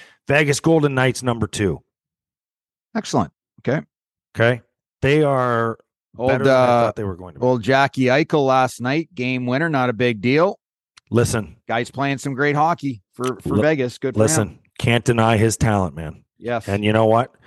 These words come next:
Speaker 1: You don't wanna see star players go out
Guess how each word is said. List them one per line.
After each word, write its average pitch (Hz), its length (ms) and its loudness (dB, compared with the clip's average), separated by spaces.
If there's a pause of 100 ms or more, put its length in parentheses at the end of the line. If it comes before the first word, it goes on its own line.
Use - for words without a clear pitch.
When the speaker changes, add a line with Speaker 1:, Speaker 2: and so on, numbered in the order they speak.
(840)
Speaker 1:
You 87 100 -12
don't 143 240 2
wanna 156 180 2
see 135 220 0
star 123 260 0
players 117 360 -2
go 107 180 -2
out 107 280 0